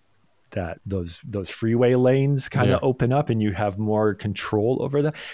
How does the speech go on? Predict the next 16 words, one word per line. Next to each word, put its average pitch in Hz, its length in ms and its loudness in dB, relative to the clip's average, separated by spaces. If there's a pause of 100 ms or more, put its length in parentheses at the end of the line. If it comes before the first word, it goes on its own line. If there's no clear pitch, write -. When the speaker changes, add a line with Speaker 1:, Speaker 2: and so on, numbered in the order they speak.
(100)
Speaker 1:
And 123 120 4
that's 120 220 0
where 117 80 4
I 104 80 2
came 117 300 -2
from, 95 220 -6
especially 104 600 0
discovering 104 560 -2
the 101 140 0
A 98 80 0
D 95 160 -2
H 95 200 -6
D 123 120 0
thing 101 240 -6
and 95 160 -8
discovering, 98 600 -4